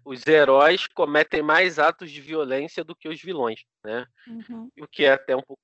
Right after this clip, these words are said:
Speaker 1: óbvio, porque os heróis têm mais tempo de
Speaker 2: Uhum.
Speaker 1: tela do que os vilões, né? Então, é, é de pensar que faz mais sentido.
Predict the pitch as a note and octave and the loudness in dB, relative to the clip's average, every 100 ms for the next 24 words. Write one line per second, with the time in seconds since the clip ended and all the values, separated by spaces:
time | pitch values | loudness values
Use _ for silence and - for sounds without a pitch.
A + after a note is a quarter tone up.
0 | F#3 D#3+ D#3 E3 G3+ A3 F#3+ F#3 G3+ C#3 | 2 4 4 2 -10 -8 -8 0 0 0
1 | - F3 F#3+ - E3 E3 - C3+ D3 D#3 | -4 -8 -10 -10 -14 -14 -8 -4 -4 -6
2 | F3+ _ E3 E3+ E3 A#3 F3 A#2 A#2 A#2+ | -10 _ -14 -12 -6 -2 0 -2 -8 -14
3 | - _ _ _ A2+ B2+ D3+ _ - - | -14 _ _ _ -10 -10 -10 _ -10 -10
4 | A2 - C3+ B2 B2+ - D3 C#3+ - G#3 | -10 -10 -6 -2 -2 0 0 0 -2 -10
5 | - - | -10 -18